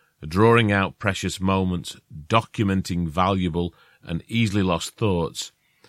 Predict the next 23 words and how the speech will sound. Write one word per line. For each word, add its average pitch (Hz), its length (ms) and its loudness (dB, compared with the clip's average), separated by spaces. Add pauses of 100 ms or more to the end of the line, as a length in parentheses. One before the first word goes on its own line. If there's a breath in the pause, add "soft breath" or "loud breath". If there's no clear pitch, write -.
(200 soft breath)
and 120 400 2 (320)
cementing 104 640 0
your 92 220 0
daily 90 420 2
learnings 85 520 0
for - 100 -12
use 82 460 -4 (100)
in 87 120 -4
the 80 60 -4
present 85 540 -6
and 73 160 -12
the 71 60 -10
future. 80 560 -8 (600 soft breath)
Remember 123 360 4
that 123 160 0
a - 20 -4
diary 117 360 4
really 98 280 2
is 82 80 -2
about 87 240 -2
reflecting 85 540 -6
on 85 160 -4
what's - 260 -8